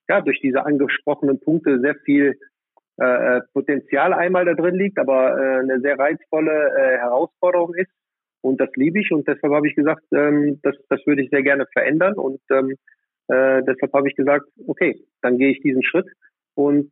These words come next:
ähm, das heißt allerdings nicht, dass ich nie mehr an die Bande zurückkehren würde, also das,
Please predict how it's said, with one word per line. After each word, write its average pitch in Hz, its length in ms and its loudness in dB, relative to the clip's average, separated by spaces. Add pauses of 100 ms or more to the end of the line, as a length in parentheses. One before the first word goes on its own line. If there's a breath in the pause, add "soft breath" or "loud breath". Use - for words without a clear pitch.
ähm, 139 540 2
das 131 160 -2
heißt 143 260 0
allerdings 135 380 2
nicht, 156 240 0
dass 127 140 0
ich 110 100 -4
nie 143 140 2
mehr 135 120 2
an 117 60 -2
die 120 60 2
Bande 135 260 0
zurückkehren 135 460 0
würde, 117 280 0
also 117 240 0
das, 117 160 -4